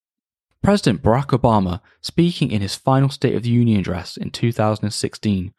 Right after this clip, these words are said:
called on both the Republican and Democratic parties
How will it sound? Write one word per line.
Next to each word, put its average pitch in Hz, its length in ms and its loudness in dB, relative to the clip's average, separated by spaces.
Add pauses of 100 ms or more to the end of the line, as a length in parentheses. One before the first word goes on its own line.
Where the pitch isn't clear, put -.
(360)
called 123 380 2 (260)
on 113 80 0
both 110 240 0
the 104 60 0
Republican 147 680 0
and 151 240 2
Democratic 135 540 0
parties 98 540 -2